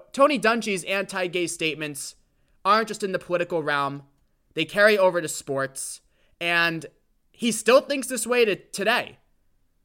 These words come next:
And how I know that is, Sid Ziegler, great online snooping here, embedded a couple of tweets in his article,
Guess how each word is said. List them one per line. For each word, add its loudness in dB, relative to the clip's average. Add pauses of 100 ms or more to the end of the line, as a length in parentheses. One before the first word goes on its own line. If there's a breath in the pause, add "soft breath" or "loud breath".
(360)
And -6
how 2
I 2
know 6
that 4
is, -10
Sid -4
Ziegler, -4 (480)
great 0
online 0
snooping -4
here, -10 (260)
embedded 0
a 0
couple -4
of -2
tweets -2
in -4
his -4
article, -6